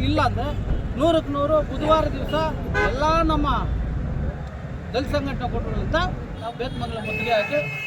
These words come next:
ಪ್ರತಿಭಟನೆಯನ್ನ ಹಮ್ಮಿಕೊಳ್ತೀವಿ ಅಂತ ನಾನು ಮಾಧ್ಯಮ ಅವ್ರ ಹತ್ರ ದಾಖಲೆ ಇದೆ, ಐ ವಿಟ್ನೆಸ್ ಇದ್ದಾರೆ. ಆಮೇಲೆ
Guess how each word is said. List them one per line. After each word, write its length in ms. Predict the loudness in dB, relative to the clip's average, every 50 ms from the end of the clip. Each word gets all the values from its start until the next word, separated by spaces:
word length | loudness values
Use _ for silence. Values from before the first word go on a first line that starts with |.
| -4 -4
ಪ್ರತಿಭಟನೆಯನ್ನ 720 | -4 -2 -2 0 2 2 2 2 0 -2 0 0 0 0
ಹಮ್ಮಿಕೊಳ್ತೀವಿ 680 | -2 -2 -2 -2 -2 -2 -4 -4 -6 -6 -4 -4 -6 -6 -8
ಅಂತ 100 | -6 -6 -6 -4
ನಾನು 140 | -4 -4
ಮಾಧ್ಯಮ 260 | -4 -6 -6 -6 -8 -10 -10 -10 -8 -6 -4 -2 -2 -2 -2 -2 -2 -2 -2 -4 -4 -4 -2 -4 -4 -4 -6 -12 -16 -16 _ -6 -4 0 4 6 8 10
ಅವ್ರ 100 | 10 10
ಹತ್ರ 180 | 8 8 8 6 8 8
ದಾಖಲೆ 340 | 8 8 8 6 6 6 4
ಇದೆ, 220 | 4 4 2 2 2 2 2 2 2 2 2 2 2 2 2 0 0 2 6 6
ಐ 60 | 8 8 8
ವಿಟ್ನೆಸ್ 440 | 6 4 4 6 8 8 8 6 4 -2
ಇದ್ದಾರೆ. 260 | -2 -2 0 0 0 2 2 2 2 2 4 4 4 4 2 2 2 4 4
ಆಮೇಲೆ 340 | 4 4 4 4 4 4